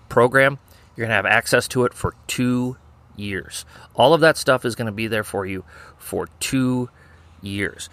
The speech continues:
So I, I, I really tried to do this as fairly and as honestly as I possibly could. So you should be able to pay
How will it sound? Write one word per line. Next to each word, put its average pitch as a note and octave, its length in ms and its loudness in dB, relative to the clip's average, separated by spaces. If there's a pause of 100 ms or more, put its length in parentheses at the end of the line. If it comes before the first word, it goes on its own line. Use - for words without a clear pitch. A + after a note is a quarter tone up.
(180)
So A#2 480 4 (380)
I, A2+ 240 0
I, G#2+ 180 -4 (120)
I A#2 40 0
really D3 480 2
tried D3 260 0
to A#2 60 -6
do B2+ 220 -2
this B2 340 2
as G#2 180 -6
fairly D3 540 4 (260)
and A#2+ 140 2
as G#2+ 240 -2
honestly C3+ 540 2 (320)
as G#2+ 180 -2
I G2 120 0
possibly A2 580 0
could. - 260 -6 (960)
So - 140 0
you B2 80 2
should F#3 220 2
be F#3+ 120 6
able F3+ 140 0
to D3 80 -6
pay D#3 460 4